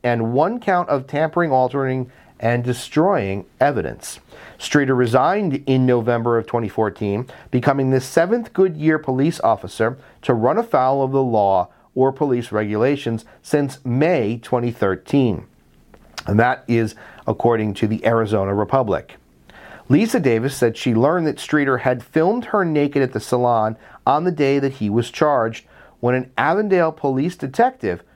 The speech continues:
showed her a photo that Streeter took of her. According to the police reports, a customer at Desert Escape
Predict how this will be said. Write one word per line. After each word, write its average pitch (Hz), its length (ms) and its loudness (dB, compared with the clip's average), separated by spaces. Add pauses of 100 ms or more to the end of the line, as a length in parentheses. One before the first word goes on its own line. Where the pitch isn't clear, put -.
showed 175 440 0
her 165 200 -2
a 139 180 -2
photo 123 600 -2 (340)
that 139 200 0
Streeter 95 400 -2
took 160 260 -2
of 101 100 -6
her. - 220 -6 (540)
According 120 340 0
to 117 60 -2
the 113 60 2
police 143 360 2
reports, 127 380 -2
a 135 80 0
customer 214 460 0
at 139 100 -4
Desert 131 360 0
Escape 127 540 -2